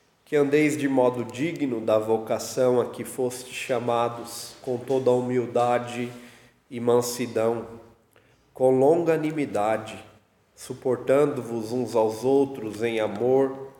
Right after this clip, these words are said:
esforçando-vos diligentemente por preservar a unidade do Espírito no vínculo da paz.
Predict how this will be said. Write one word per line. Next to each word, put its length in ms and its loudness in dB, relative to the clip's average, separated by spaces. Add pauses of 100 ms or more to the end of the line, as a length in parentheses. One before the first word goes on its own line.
(420)
esforçando-vos 1300 0 (120)
diligentemente 1600 -4 (640)
por 140 -2
preservar 800 4
a 40 4
unidade 640 2
do 160 0
Espírito 680 -4
no 160 0
vínculo 640 -4
da 160 2
paz. 720 -6